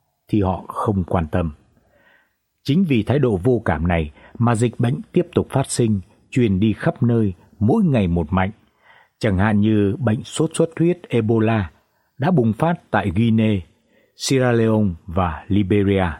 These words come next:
rồi lan ra nhiều nước châu Phi. Gần đây, ông có thể thấy những căn bệnh viêm phổi chết người tái phát ở nhiều nơi và có nguy cơ lan rộng khắp thế giới.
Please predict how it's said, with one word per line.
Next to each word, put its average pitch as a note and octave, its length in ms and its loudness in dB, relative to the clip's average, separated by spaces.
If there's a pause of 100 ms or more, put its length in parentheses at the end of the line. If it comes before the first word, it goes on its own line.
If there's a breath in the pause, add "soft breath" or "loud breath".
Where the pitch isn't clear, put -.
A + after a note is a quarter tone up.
(500 soft breath)
rồi G#2+ 340 0
lan C#3+ 280 2
ra D3+ 200 0
nhiều G2 440 2
nước A2 240 -2
châu G#2+ 140 2
Phi. F2+ 300 0 (1200)
Gần G2+ 200 0
đây, G2+ 320 2
ông G2+ 220 0
có B2 160 2
thể D#2+ 180 0
thấy G#2 180 0
những B2+ 260 0
căn A#2+ 220 0
bệnh G2 260 -2
viêm G#2+ 300 0
phổi D2+ 260 -2 (120)
chết B2 160 0 (100)
người F2 320 0 (360 soft breath)
tái C3 160 0
phát F3+ 260 -2
ở F#2 160 0
nhiều G#2 340 2
nơi B2 340 0 (360 soft breath)
và G2 140 0
có G#2+ 160 -2
nguy A#2 200 2
cơ G2+ 280 0 (140)
lan G2 280 0
rộng E2+ 200 -4 (120)
khắp G#2+ 200 -2
thế F2+ 140 2
giới. F#2 360 -2